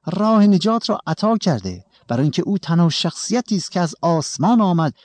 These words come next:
و با فدا کردن جان خود بر روی صلیب کفاره گناهان ما را پرداخت و از مردگان زنده شد و اکنون در حضور خداست. و نجاتی که او عطا می‌کند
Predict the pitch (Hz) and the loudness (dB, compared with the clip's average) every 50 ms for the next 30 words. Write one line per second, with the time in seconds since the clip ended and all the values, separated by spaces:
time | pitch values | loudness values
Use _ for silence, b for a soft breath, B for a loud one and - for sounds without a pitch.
0 | b b - 170 151 175 170 151 - - 160 156 165 156 143 - 160 147 143 185 | b b -4 0 2 2 0 0 0 -2 0 0 0 -2 0 0 -2 0 2 2
1 | 208 190 139 - 175 202 226 226 214 175 - - 180 147 123 156 156 - 180 220 | 2 2 2 2 2 2 4 4 2 2 2 0 -2 -2 0 -4 -4 0 2 2
2 | 233 226 208 - - - 170 180 202 190 170 b b b b b - - 175 - | 4 4 2 2 0 0 2 4 4 2 2 b b b b b -4 -4 -4 -2
3 | - - 175 185 170 202 254 254 - 196 185 185 175 170 185 190 175 165 175 180 | 0 0 2 4 4 4 2 2 2 2 2 4 4 2 2 2 2 2 2 0
4 | 175 170 - - 151 139 139 170 190 190 165 - b b b 170 175 151 160 175 | 0 -2 -4 -6 -8 -6 -2 0 0 0 0 -2 b b b -2 0 2 4 4
5 | 180 170 165 165 190 185 175 135 127 147 185 175 165 185 240 208 - 208 185 156 | 4 4 4 2 2 2 2 2 2 4 4 6 6 4 2 2 2 0 0 0
6 | 127 B B B _ 165 165 - - 175 185 180 165 165 147 - - 139 123 135 | -2 B B B _ -4 -4 -2 0 2 2 2 2 0 -4 -4 -4 -4 0 2
7 | 226 247 226 190 - - 123 107 95 87 - - - - - _ _ _ _ _ | 2 2 2 0 -2 -4 -4 -4 -4 -8 -10 -14 -18 -18 -20 _ _ _ _ _
8 | _ _ _ _ _ _ _ _ _ _ _ - 110 101 98 - - 131 147 156 | _ _ _ _ _ _ _ _ _ _ _ -8 -6 -6 -4 -2 -2 0 0 0
9 | 151 - - - 139 135 - - 131 - - 131 123 113 101 101 101 - - 117 | -2 -4 -6 -4 -4 -4 -4 -6 -10 -8 -6 -6 -4 -4 -6 -8 -10 -10 -8 -8
10 | 123 120 | -8 -8